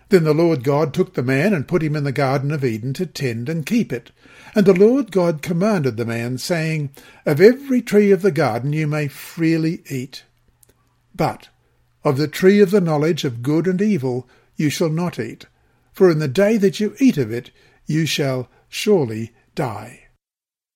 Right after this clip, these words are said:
While marriage, physical labour, and the Sabbath were part of the general provisions of the covenant of creation, its main focal point was God's command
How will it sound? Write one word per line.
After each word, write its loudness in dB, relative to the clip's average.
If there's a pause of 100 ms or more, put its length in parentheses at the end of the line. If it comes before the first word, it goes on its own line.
(680)
While 0
marriage, -2
physical -2
labour, 0
and 2
the -6
Sabbath -4
were 0
part -4
of -6
the -4
general -2
provisions -4
of -6
the -2
covenant -8
of -12
creation, -8 (400)
its -4
main 0
focal -4
point -8
was -2
God's -2
command -4